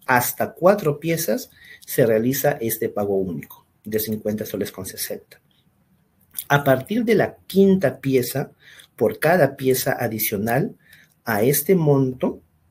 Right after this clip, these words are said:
de cincuenta soles con sesenta, se le agrega cuatro soles.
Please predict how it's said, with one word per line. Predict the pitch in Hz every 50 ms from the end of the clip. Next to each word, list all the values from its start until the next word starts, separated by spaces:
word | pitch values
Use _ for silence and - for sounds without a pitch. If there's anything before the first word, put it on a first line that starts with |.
| _ _ _
de | - 123 123 117
cincuenta | - 110 104 107 - 117 120 131 127 135 127
soles | - 139 135 135 135
con | - - 143
sesenta, | 143 147 143 - - 131 131 131 - 170 - - - - - - -
se | - - - 143
le | 127 113
agrega | 107 117 117 117 - 123 127 123
cuatro | - - - 101 95 92 - 95
soles. | 90 - - 98 80 - - - - - - -